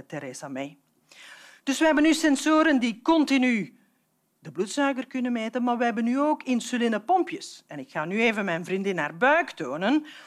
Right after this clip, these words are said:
want zij heeft een insulinepompje. Hè, dus een geautomatiseerd systeem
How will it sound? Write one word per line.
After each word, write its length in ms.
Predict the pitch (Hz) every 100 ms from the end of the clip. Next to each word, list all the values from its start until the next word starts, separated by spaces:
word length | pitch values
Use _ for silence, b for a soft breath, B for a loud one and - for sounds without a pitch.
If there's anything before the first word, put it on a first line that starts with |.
| B
want 360 | 165 196 302 311
zij 220 | 254 170
heeft 640 | 139 135 185 254 - - b b
een 160 | 233
insulinepompje. 880 | 240 233 262 262 269 277 320 320 - - _
Hè, 160 | 240 262
dus 180 | 240 196
een 180 | 185 170
geautomatiseerd 1120 | 180 180 220 302 269 269 240 - 160 151 -
systeem 580 | 127 - 170 196 277